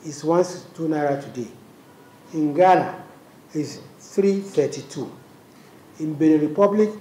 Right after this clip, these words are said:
it is three fifty-nine. In Togo, three hundred. In Niger, three forty-six. In Chad, three sixty-six. In Cameroon, four forty-nine per litre. In Burkina Faso,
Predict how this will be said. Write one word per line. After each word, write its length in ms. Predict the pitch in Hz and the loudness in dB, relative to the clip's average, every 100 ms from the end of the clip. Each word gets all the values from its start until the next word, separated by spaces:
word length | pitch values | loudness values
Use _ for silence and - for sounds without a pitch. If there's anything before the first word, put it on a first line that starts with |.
| - - - - - | -18 -20 -20 -20 -16
it 200 | 139 - | -12 -10
is 200 | 139 - | -10 -4
three 160 | 185 180 | -2 -2
fifty-nine. 600 | 135 143 131 135 120 - - - - - - - - - | -4 -10 -10 -10 -10 -14 -20 -20 -20 -20 -20 -20 -20 -10
In 200 | 156 151 | -4 -4
Togo, 680 | - 196 208 208 214 214 - - - - | 4 6 6 8 6 4 -6 -18 -20 -18
three 300 | - 175 151 | -4 -2 0
hundred. 380 | 139 131 117 - - - - - - - | -2 -4 -6 -12 -20 -20 -20 -20 -20 -6
In 200 | 165 165 | -2 2
Niger, 560 | 165 165 156 208 - - - - - | 2 2 2 2 2 -6 -16 -20 -20
three 240 | - 170 180 | -4 2 2
forty-six. 760 | - 127 120 - 131 - - - - - - - - | 2 -6 -8 -10 -12 -12 -18 -20 -20 -20 -20 -18 -6
In 260 | 165 165 | -4 -4
Chad, 360 | - 208 156 - - - - - - | 0 2 2 0 -12 -20 -20 -20 -18
three 220 | - 180 | 0 2
sixty-six. 840 | 180 - - 131 - - - - - - - - - 170 | 2 -2 -12 -14 -12 -14 -16 -18 -20 -20 -20 -20 -16 -6
In 180 | 151 151 | -4 0
Cameroon, 680 | 160 165 175 190 - - - - - - | 2 4 6 6 4 -4 -12 -20 -20 -6
four 240 | - 170 | 2 2
forty-nine 500 | - 143 139 151 151 | 2 -6 -4 -4 -2
per 120 | 147 123 | -4 -8
litre. 320 | 127 - - - - - - - - | -10 -14 -20 -20 -20 -20 -20 -20 -12
In 80 | 151 | -4
Burkina 480 | 147 - 202 170 - | -4 0 4 4 4
Faso, 420 | 156 151 - | 0 -2 -6